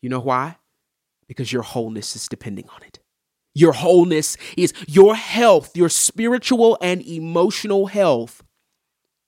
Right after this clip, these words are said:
is depending on it. You can do this. Forgiveness with compassion is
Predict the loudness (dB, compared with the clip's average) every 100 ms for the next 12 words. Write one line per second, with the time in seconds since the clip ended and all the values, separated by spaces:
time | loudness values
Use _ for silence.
0 | _ _ _ _ -6 -4 -6 -8 -12 -14
1 | -18 _ _ _ _ _ _ _ _ _
2 | _ _ _ _ _ _ _ _ _ _
3 | -16 -14 -10 -10 -12 -20 -20 _ _ _
4 | _ _ _ _ _ _ -10 -4 -4 -4
5 | -8 -10 -10 -12 -14 -14 -12 -14 -14 -18